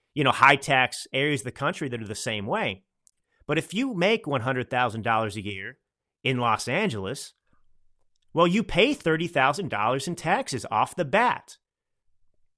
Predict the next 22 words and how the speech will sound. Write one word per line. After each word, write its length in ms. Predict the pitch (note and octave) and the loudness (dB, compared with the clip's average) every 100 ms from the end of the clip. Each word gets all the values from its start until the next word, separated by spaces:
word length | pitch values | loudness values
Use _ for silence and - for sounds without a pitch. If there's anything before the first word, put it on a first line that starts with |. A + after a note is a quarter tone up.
| _ _ _ _ _ _ _ | _ _ _ _ _ _ _
So 380 | - E3+ F3+ F3+ - | 2 6 6 4 -4
your 100 | D3 | -2
take 300 | - D#3+ F#3+ | 4 4 4
home 160 | D#3+ | 0
is 80 | C3 | 2
only 200 | C#3 C#3+ | 0 0
seventy 360 | - C3+ C#3 C#3+ | 0 -2 -2 -4
thousand. 500 | E3 G3 G3+ G2+ F2 - _ | 0 2 2 -2 -12 -20 _
And 160 | C3 C3 | -4 2
then 220 | F3 G#3 | 2 2
you 140 | B3+ | -2
go 300 | E3+ C3+ C#3+ | 0 2 2
and 120 | E3+ - | 0 -2
pay 200 | B2+ C#3 | -4 -2
taxes 520 | B2 A#2+ B2 D3 A#2+ | 0 0 0 -4 -4
on 140 | B2+ | -4
gas. 420 | A2 G2+ F2+ - - _ - | -2 -2 -4 -8 -20 _ -8
You 80 | A#2+ | -2
pay 220 | C#3 D3 | 0 0
taxes 520 | C3+ C#3 C#3+ D#3 B2+ - | 2 2 2 -2 -6 -4
on 320 | B2 B2 A2 | -2 -2 -4
bread. 420 | G#2 A2+ G2 | -4 -2 -2